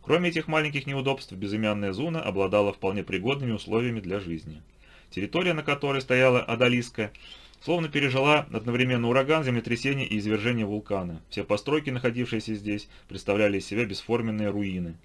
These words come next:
Скалы были расколоты и раздроблены на беспорядочно громоздящиеся валуны, а растительность жалко торчала среди глыб, как будто не была уверена, стоит ли высовываться дальше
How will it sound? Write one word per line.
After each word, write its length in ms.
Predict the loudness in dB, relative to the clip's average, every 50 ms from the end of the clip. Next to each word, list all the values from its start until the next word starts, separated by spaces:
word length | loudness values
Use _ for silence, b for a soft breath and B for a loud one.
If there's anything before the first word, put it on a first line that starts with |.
| -20 -20 _ _ b b b b b b b b
Скалы 280 | -10 2 4 6 6 6
были 180 | 6 4 4
расколоты 580 | 4 4 0 -2 0 2 2 2 2 2 -2 -4
и 140 | -2 -2 2
раздроблены 760 | 2 2 0 2 0 2 2 2 4 2 2 2 0 -4 -8
на 120 | -8 -6 -6
беспорядочно 560 | -6 -4 -2 0 0 2 0 0 -2 -6 -6
громоздящиеся 800 | -6 -4 -4 -4 -4 0 0 0 0 0 -2 -6 -8 -6 -8 -8
валуны, 480 | -6 -6 -4 -4 -4 -4 -4 -4 -6 -8 -12 -20 -18 -4
а 120 | -2 -2
растительность 500 | -2 -2 -2 -4 -4 -4 -4 -4 -4 -2
жалко 280 | 2 2 0 0 -2 -4
торчала 400 | -4 -4 -6 -2 0 0 0 0
среди 260 | -2 -4 -4 -4 -4
глыб, 320 | -2 0 -2 -2 -2 -4 -12 -10
как 160 | -8 -8 -6
будто 300 | -4 -6 -6 -6 -6 -6
не 100 | -6 -4
была 280 | -2 -2 0 2 2 2
уверена, 440 | 2 2 2 0 0 0 -2 -4 -6
стоит 380 | -8 -4 -2 0 0 0 -2
ли 80 | -6 -6
высовываться 600 | -6 -6 -6 -2 0 0 2 2 0 -2 -4 -6
дальше 460 | -2 0 -2 -2 -2 -4 -8 -10 -10